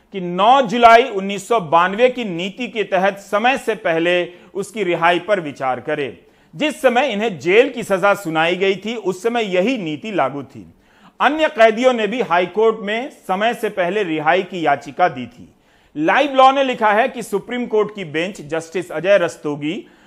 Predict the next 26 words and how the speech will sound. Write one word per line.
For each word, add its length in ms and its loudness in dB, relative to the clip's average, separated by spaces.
और 180 0
जस्टिस 400 -2
विक्रम 400 0
नाथ 260 2
के 200 0
निर्देश 560 0
के 140 -4
बाद 400 2
राज्य 300 0
सरकार 520 0
ने 260 -6
गोधरा 420 6
जिले 320 2
में 200 -2
कमेटी 380 -2
बनाई। 460 -6
इसी 220 -2
कमेटी 440 2
ने 140 0
सर्वसम्मति 840 -2
से 160 -2
इनकी 240 -6
रिहाई 340 0
का 140 -4
निर्णय 400 -4
दिया 420 0